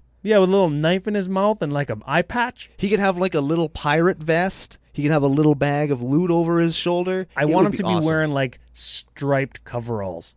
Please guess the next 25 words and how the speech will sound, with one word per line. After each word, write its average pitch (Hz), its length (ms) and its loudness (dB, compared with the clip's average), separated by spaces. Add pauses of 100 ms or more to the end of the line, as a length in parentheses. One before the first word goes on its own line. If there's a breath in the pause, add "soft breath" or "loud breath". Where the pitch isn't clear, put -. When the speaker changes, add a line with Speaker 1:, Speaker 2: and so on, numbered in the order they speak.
(140)
Speaker 2:
Yes, 120 500 -4
Speaker 1:
That's, 160 100 0
Speaker 2:
absolutely. 156 480 2
Speaker 1:
that's 180 140 0
not 180 180 0
very 170 160 2
piratish, 135 560 -4
but 120 120 -12
that's 131 180 -6
what 123 80 -10
I 117 60 -6
want. 107 220 -6
Speaker 2:
And 143 80 0
only 151 180 2
have, 147 180 0
like, 139 200 -2
one 113 500 -2
tooth. - 500 -8 (540)
One 117 300 0
Speaker 1:
Yes. 135 80 -2
Speaker 2:
sharp 113 340 -2
tooth 110 240 -6
left. 78 240 -8
That's 101 200 -4
it. 92 160 -6